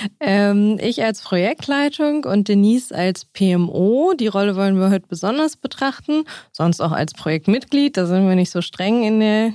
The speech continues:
Betitelung. Ähm, aber tatsächlich wollen wir beide heute mal auf die Rollen P M O und Projektleitung schauen, was denn daran so besonders ist in Transformationsprojekten,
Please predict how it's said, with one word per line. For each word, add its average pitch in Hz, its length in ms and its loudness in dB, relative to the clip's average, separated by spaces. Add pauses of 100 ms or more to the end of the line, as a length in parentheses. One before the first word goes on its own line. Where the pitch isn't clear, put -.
(120)
Betitelung. 240 840 0 (520)
Ähm, 190 380 2
aber 185 280 0
tatsächlich 185 560 -4
wollen 165 200 2
wir 170 120 0
beide 175 260 0
heute 170 220 0
mal 165 100 2
auf - 160 -4
die 170 100 -4
Rollen 160 380 2
P 170 160 -2
M 160 140 2
O 160 140 -2
und 170 120 2
Projektleitung 151 720 -2
schauen, 160 360 0 (520)
was 165 280 -6
denn 185 240 4
daran 180 400 2
so 180 160 2
besonders 175 800 0
ist 175 520 -4
in 180 300 2
Transformationsprojekten, 165 1600 -2